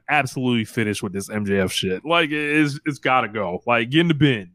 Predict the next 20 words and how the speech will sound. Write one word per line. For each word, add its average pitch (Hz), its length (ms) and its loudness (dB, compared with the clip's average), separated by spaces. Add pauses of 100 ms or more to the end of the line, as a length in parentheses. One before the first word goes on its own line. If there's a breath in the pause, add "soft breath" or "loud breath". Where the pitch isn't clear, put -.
(120)
Like, 139 320 2
and 135 200 0
I 123 160 2
know, 135 340 4
I 120 100 -2
know 135 180 4
there 135 100 6
are 127 60 2
people 135 240 0
that 127 140 4
like 123 240 2
it. 113 160 -4 (260)
There 92 60 -14
are - 40 -16
people 131 220 4
that 127 80 8
are 127 80 6
gonna 127 160 2
defend 123 340 0
it. 120 140 4